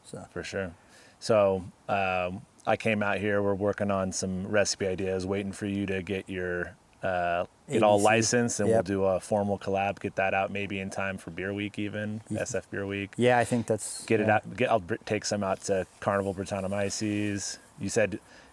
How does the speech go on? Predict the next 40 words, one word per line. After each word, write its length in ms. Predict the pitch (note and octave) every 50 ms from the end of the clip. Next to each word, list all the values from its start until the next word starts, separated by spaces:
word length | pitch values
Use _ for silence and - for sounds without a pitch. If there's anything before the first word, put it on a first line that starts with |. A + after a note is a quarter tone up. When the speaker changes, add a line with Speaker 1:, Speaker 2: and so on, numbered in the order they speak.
| - - -
Speaker 2:
it 40 | G#2+
was 120 | G2 F2+
it 180 | F#2+ F#2 F2+ - _ - -
Ensenada 480 | A2+ A2 G#2 - A2+ G#2+ G#2 G2+ G2 F#2
Beer 240 | E2 F#2+ F#2+ G2+
Week? 300 | G#2+ A2+ A#2+ B2 - - - - - -
You 60 | G#2+
get 80 | C#3 D3
Speaker 1:
Ensenada 300 | C#3+ C3+ - C3+ C3+ C3 B2
Speaker 2:
down 60 | A2+
Speaker 1:
Beer 180 | B2 B2+ C3
Fest. 380 | - - B2 A#2 A2 - - -
Speaker 2:
Yeah, 80 | G2+ F#2+
Beer 180 | E2 G#2 G2+
Fest, 300 | - - A2 A2 A2+ -
Speaker 1:
So, 100 | - D#3+
Speaker 2:
yeah. 60 | E3+ D#3+ D#3+
Speaker 1:
yeah, 100 | D#3 D3+
my, 180 | D3+ D3+ D3 -
my, 680 | E3 D#3+ E3 F3+ F#3+ F#3 F#3 F#3+ F#3+ F#3+ F#3+ F#3+ F#3 D#3+
my, 280 | D#3 C#3 C#3 D#3 D#3+ E3
like, 200 | E3+ D#3 C#3+ -
three 680 | - - - D3+ D#3 D#3 D3+ D3 C#3+ C#3+ C#3 C#3 - - - - - - - - C#3+ B2+
big 160 | C#3 C3 A#2
events, 680 | B2 A2+ B2 A#2+ A2+ G#2+ - - - - - - - - - -
I 140 | A#2+ B2 B2+
feel 240 | A#2 - A#2+ A#2 A2
like, 360 | G2 G2 A2 G#2 - - - - - -
the 140 | C3 B2+ B2
three 320 | - - B2+ B2 A#2 A#2 -
that 160 | - B2 A2+
I, 120 | A2+ A2 - -
like, 220 | A2+ A2 A2 -
I, 100 | G#2+ G#2 - -
I 240 | A#2 A2+ A2+ A2+ A2+
really 280 | A2 A2 A#2+ A#2 A#2 A#2
wanna 240 | A2 A#2 A#2 A#2 A2
go 160 | A2+ A2+ A2+
to 180 | A2+ A2+ A2+ - - - - - - - - - - -
is, 840 | A2+ A2+ A2 G#2+ G#2+ G#2 G2+ G2+ F#2+ F#2 - - - - - -